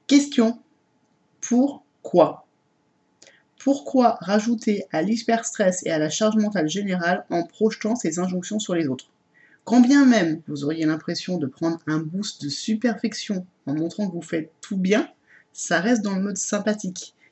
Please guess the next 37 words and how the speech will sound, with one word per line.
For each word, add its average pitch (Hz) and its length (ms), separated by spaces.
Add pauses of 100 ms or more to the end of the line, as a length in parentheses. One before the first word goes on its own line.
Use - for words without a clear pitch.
qui - 140
contrairement 202 480
à 196 60
son 175 260
nom, 214 380
n'est 170 140
pas 226 240
sympa, 185 540
mais 151 200
méfiant 180 540
et 170 160 (220)
agressif. 185 680 (500)
Et 175 100
le 190 100
bien-être, 202 320
ça 247 140
se - 100
construit 190 320
pas 226 160
dans 190 160
l'agression 185 600
de 185 80
l'autre 214 280
en 156 60
fait, - 460
mais 180 180
dans 190 140
la 160 120
vraie 180 200
collaboration. 180 760 (680)
On 180 160
en 170 120
parle 220 240
dans 180 140
Power, 185 500
ma 160 180
formation, 170 600